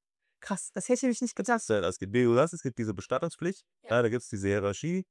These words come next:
Speaker 3: Mhm.
Speaker 2: eben von oben nach unten, ne, von, von dem Verwandtschaftsgrad. Ähm, aber definitiv gibt's da welche, die da sagen, hier, ich hab, man kann's aber auch manchmal, manchmal muss man da auch beide Seiten sehen, ne?
Speaker 3: Mhm.
Speaker 2: Also man weiß ja nie, wer sich distanziert hat.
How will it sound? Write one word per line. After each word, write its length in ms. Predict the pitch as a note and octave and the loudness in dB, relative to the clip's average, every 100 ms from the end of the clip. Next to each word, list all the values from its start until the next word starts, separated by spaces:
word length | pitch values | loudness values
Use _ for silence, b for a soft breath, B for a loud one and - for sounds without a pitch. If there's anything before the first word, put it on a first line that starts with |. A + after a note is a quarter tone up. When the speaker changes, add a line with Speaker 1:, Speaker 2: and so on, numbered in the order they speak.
| _ _ _ | _ _ _
Speaker 3:
Mhm. 80 | G3+ | -8
Speaker 2:
eben 180 | C#3 D3 | -4 -2
von 140 | C#3+ | 0
oben 180 | B2+ C#3+ | 2 2
nach 180 | C3+ C#3 | 0 0
unten, 360 | C3+ D#3 D#3 C#3 | -2 -2 -2 -2
ne, 220 | C3 C3+ | -2 -2
von, 260 | A#2+ A2+ | -2 -2
von 140 | A2 A2 | -2 -2
dem 100 | G#2+ | 0
Verwandtschaftsgrad. 920 | A2 A2+ C3 - - - A#2+ C3+ - _ _ _ _ _ _ | 0 -2 -2 -6 -8 -6 -2 -2 -4 _ _ _ _ _ _
Ähm, 380 | A2 G#2+ G#2+ A2 _ _ _ _ - | -4 -2 -2 -4 _ _ _ _ -12
aber 200 | F2 E2+ | -8 -6
definitiv 500 | E2 F2 F2 B2+ B2 | -4 -4 -4 -4 -6
gibt's 240 | G#2 - | -6 -6
da 280 | - G#2+ A#2 | -2 2 2
welche, 260 | A2+ A#2 A2+ | 0 -2 -4
die 100 | A#2 | -4
da 120 | A2 | -4
sagen, 220 | A2 A2 | -4 -4
hier, 140 | A2+ A2+ | -2 -2
ich 140 | - | -4
hab, 100 | A2+ _ B B | -10 _ B B
man 100 | A2+ | -2
kann's 240 | G#2+ C#3+ D#3+ | 0 0 2
aber 120 | C3+ | 4
auch 60 | B2 | 4
manchmal, 460 | B2+ C#3+ C3+ C3 - b b | 2 0 0 0 -2 b b
manchmal 260 | A#2 C3 B2 | -4 0 0
muss 100 | B2 | 2
man 100 | A#2+ | 2
da 60 | |
auch 100 | G2+ | 2
beide 280 | - G#2 B2+ | 2 4 4
Seiten 320 | A2 G2 G#2 | 4 2 2
sehen, 280 | F#2 F#2+ F2+ | 0 0 0
ne? 200 | F#2 C3 | -2 -4
Speaker 3:
Mhm. 120 | - - | -6 -4
Speaker 2:
Also 120 | G#2 | 0
man 120 | G2 | 2
weiß 200 | A2 A2+ | 2 2
ja 80 | A#2+ | -2
nie, 220 | A2 B2 | -2 2
wer 160 | G#2 A2+ | 2 2
sich 160 | B2 | 0
distanziert 540 | - - G2 - G3+ F#3+ | -8 -4 -4 0 0 0
hat. 300 | B2 - | -4 -6